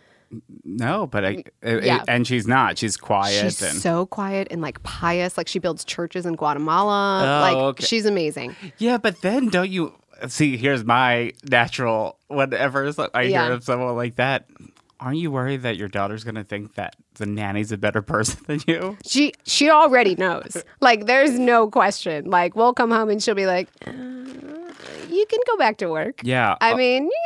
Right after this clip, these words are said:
Speaker 2: get a couple
Speaker 1: <laughs>
Speaker 2: more hours you can put in. Like, Isabel and I are having a great time.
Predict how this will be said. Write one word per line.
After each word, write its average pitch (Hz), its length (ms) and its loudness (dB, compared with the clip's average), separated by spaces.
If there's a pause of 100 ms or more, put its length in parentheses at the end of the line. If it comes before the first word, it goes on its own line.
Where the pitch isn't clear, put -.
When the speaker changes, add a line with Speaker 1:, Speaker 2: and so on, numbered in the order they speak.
(180)
Speaker 2:
get 233 280 4
a - 40 -2
couple 254 180 0
Speaker 1:
<laughs> 175 40 4
Speaker 2:
more 202 100 4
hours 214 520 4
you 247 60 -4
can 254 160 0
put 247 140 0
in. 254 340 0
Like, 185 380 0 (100)
Isabel 262 300 -2
and 196 80 -2
I 170 60 -2
are 165 60 -2
having 151 180 -4
a 151 40 -4
great 147 200 -8
time. 143 300 -8